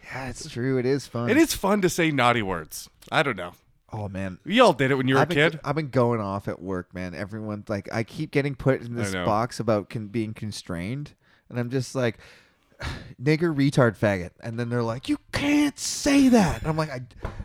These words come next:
Speaker 1: retard, nigger, faggot. Like, how, which order do you want me to put it in so it's acceptable to you?" And they're like, "All of those are not cool."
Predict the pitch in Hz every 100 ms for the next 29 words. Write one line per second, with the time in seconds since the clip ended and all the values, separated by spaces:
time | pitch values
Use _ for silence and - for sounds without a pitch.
0 | - 156 190 220 214 180 190 160 120 101
1 | 98 127 131 151 180 190 180 202 190 156
2 | 160 160 156 147 - 220 156 123 127 -
3 | - - 175 175 175 - 196 185 147 127
4 | 113 104 - - 185 202 190 - - -
5 | - 247 330 370 330 294 277 240 240 240
6 | 277 269 - - 285 262 156 98